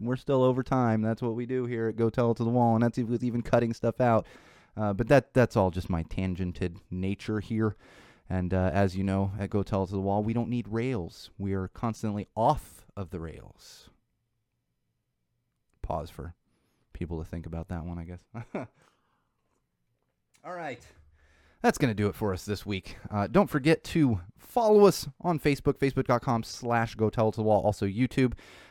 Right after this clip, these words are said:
Uh, head to YouTube, search Go Tell It to the Wall, subscribe to our page, and my personal Instagram account, which is at SoCalSean.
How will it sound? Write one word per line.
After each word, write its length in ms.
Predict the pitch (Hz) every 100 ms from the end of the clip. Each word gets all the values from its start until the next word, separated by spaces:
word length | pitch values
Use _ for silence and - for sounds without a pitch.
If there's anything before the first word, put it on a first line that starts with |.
| -
Uh, 120 | 104
head 160 | 123
to 60 | 113
YouTube, 340 | 113 110 113 95
search 260 | 123 110
Go 100 | 113
Tell 160 | 104 107
It 40 |
to 40 | -
the 60 |
Wall, 120 | 104
subscribe 400 | 98 98 - 104
to 40 | -
our 60 |
page, 260 | 95 127 123
and 160 | 175 233
my 120 | 156
personal 600 | - 165 - 151 143 127 -
Instagram 480 | 240 - 180 190 185
account, 320 | - 226 233
which 180 | 160 -
is 160 | 139 -
at 180 | 147 -
SoCalSean. 880 | - 151 - 139 - - 202 202